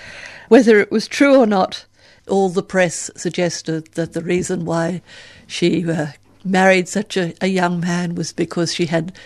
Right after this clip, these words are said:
sexual appetites, and having sexual appetites was not appropriate, particularly not in an intellectual woman. So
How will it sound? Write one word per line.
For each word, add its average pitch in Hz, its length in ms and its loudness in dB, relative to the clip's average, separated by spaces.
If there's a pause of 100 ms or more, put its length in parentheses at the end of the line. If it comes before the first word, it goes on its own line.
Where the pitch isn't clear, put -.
(100)
sexual 190 480 2
appetites, - 800 -2 (300)
and 208 120 6
having 240 320 6
sexual 220 360 0
appetites 202 600 0
was 190 300 -2
not 247 240 6
appropriate, 247 640 4
particularly 233 480 -2
not 208 240 0
in 180 140 -2
an 175 100 -4
intellectual 175 540 -4
woman. 165 400 -8
So 139 240 -6